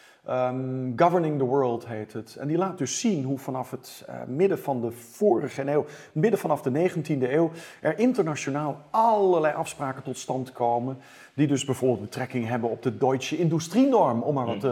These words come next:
Speaker 1: eh, wat te zeggen. Die betrekking hebben op, eh, scheepvaartverzekeringen, eh, later luchtvaartverzekeringen. Eh, allemaal standaardisatie, allemaal multilaterale afspraken.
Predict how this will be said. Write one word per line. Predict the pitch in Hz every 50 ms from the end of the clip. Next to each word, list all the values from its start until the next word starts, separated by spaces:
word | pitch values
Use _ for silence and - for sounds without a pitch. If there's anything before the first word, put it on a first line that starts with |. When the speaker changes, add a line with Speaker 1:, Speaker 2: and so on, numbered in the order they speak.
| 117 117 123
Speaker 1:
eh, |
wat | 120 131 123
te | -
zeggen. | 113 120 123 113 - - 123 113 113 - - - - -
Die | - 139
betrekking | 139 135 131 - 139 139 - 139 131 117
hebben | 117 135 127 127 123 -
op, | 131 135 - - -
eh, | 139 127 123
scheepvaartverzekeringen, | 123 - - - 143 180 180 - - 175 151 127 - - 135 120 135 120 117 117 - 110 117 110 110 107 104 - - - - - - -
eh, | - 127 131 131
later | 135 143 139 143 143 - 147 135
luchtvaartverzekeringen. | 135 180 214 - - - 165 143 127 - - - 120 120 123 117 117 120 131 113 117 110 113 113 110 110 - - - - - - - -
Eh, | - 131 135 143 143 - - - - -
allemaal | - 247 262 254 226 202
standaardisatie, | - - - 196 190 165 156 139 131 127 - 143 117 113 113 - - 123
allemaal | - 170 170 165 151
multilaterale | 156 165 190 196 190 196 170 139 143 135 135 - 147 131 127 123 123
afspraken. | 123 135 139 - - - 127 107 107 110 - - 113